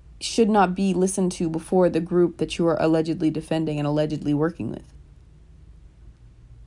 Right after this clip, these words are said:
The group that suffers the most from the culture around the topic needs to be who dictates the conversation. Why is that hard? We understand the frustration when it comes to racism, where we have, like, white people saying shit and you're just like,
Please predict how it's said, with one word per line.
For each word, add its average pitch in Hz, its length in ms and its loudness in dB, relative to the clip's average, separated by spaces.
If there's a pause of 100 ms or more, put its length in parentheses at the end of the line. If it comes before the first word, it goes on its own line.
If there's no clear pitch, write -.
(380)
The 175 100 6
group 190 440 0
that 185 160 2
suffers 202 500 0
the 170 100 2
most 196 360 2
from 185 300 2
the 160 80 -2
culture 190 420 0
around 156 720 0
the 156 240 -4 (140)
topic 233 580 0 (140)
needs 180 460 2
to 196 100 -2
be 175 480 -2 (540)
who 202 200 -2
dictates 175 520 0
the 180 80 -6
conversation. 175 720 -2
Why 170 240 6
is 180 120 2
that 165 180 2
hard? 170 440 -2 (1500)
We 196 140 4
understand 196 500 2
the 190 60 0
frustration 185 460 -2
when 160 100 -2
it 160 60 -6
comes 175 240 -2
to 151 60 -6
racism, 156 520 -2
where 151 100 0
we 160 120 2
have, 156 200 2
like, 156 200 -6
white 160 220 -2
people 170 280 -4
saying 170 400 -2
shit 165 240 -2
and 151 120 -4
you're 151 100 -4
just 156 200 -6
like, 151 220 -4